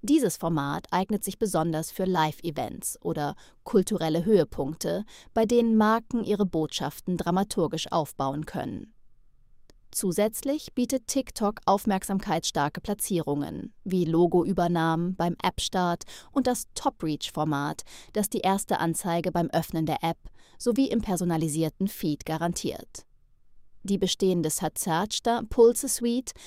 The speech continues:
wird ebenfalls erweitert, um Werbung neben trendenden Inhalten oder ausgewählten Creatoren zu zeigen. Diese Entwicklungen eröffnen TikTok neue Möglichkeiten, auch für Werbekunden aus regulierten Branchen,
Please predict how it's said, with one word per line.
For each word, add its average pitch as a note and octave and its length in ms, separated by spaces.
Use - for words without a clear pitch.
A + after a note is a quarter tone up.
wird D4 200
ebenfalls D#3 440
erweitert, D#3 540
um G3 180
Werbung A3+ 420
neben D#3+ 260
trendenden G#3+ 460
Inhalten F3 720
oder C#4 320
ausgewählten D#3+ 560
Creatoren F3+ 500
zu D3+ 100
zeigen. C3 540
Diese B3+ 300
Entwicklungen E3+ 600
eröffnen F3 520
TikTok - 460
neue G3 240
Möglichkeiten, G#3 1040
auch E3 180
für E3+ 200
Werbekunden G3+ 640
aus G3+ 260
regulierten G3+ 500
Branchen, C#3 560